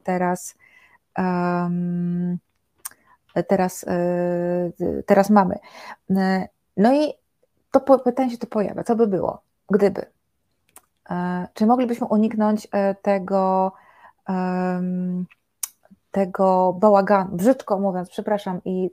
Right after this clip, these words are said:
trywializując, bałaganu? Kapitan Stratford w Afryce na ziemi niczyjej. A, no właśnie, no właśnie, to nie jest ziemia niczyja. Nie ma w tej chwili czegoś takiego jak ziemia niczyja. E, i Lavi Tidhar w tej książce,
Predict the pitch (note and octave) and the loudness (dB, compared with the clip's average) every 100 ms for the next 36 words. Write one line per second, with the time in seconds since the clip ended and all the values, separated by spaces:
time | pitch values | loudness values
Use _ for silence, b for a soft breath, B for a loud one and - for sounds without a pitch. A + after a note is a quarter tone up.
0 | _ G#3 A3 G#3+ G#3 G#3 F3 - _ F3 | _ -2 0 0 2 0 -2 -6 _ 0
1 | G3 F#3+ F3 E3+ - - B B B B | 2 2 0 -8 -12 -18 B B B B
2 | B B B B B B _ B3+ C#4+ - | B B B B B B _ 4 6 6
3 | - F#3+ - F#3 F3+ A3 - A3 G3+ G3+ | 8 6 4 -2 0 0 0 0 2 2
4 | G3+ F#3+ F#3+ - D#3+ D3+ _ D4+ E4+ F4 | 2 0 -2 -2 -2 -2 _ 0 0 -2
5 | E4+ C#4+ A#3 A#3+ A3 - F#3 - _ - | -2 -2 0 0 -2 -8 -10 -10 _ -4
6 | A3 A3+ A3+ A3 - - - - _ - | -2 -2 -2 -2 -6 -14 -16 -18 _ -4
7 | A3 B3 B3 B3 A#3 A3+ A3+ A3 A3 A3 | -2 0 -2 -4 -4 -4 -2 -4 -4 -6
8 | F#3+ - _ _ A3 C#4 B3 G3+ G#3 G3 | -8 -12 _ _ -2 0 -2 -4 -6 -4
9 | G3+ F#3+ F#3+ G3+ G3 F3+ F3+ F#3+ F#3 F3+ | -4 -6 -6 -4 -4 -2 -4 -4 -4 -8
10 | F3+ G#3 - - B B B B B G3+ | -6 -6 -6 -10 B B B B B -4
11 | F#3+ F3+ - - G3+ G#3 G#3 G#3+ - G#3+ | -2 -4 -4 -2 0 2 2 0 0 2
12 | G#3+ G#3+ G#3+ - A3 C4 D4 G#3 F#3+ F#3 | 2 -2 -6 -4 -2 -2 -4 -4 -6 -6
13 | - G3 F#3 - F#3+ A#3 | -8 -8 -8 -6 -4 -4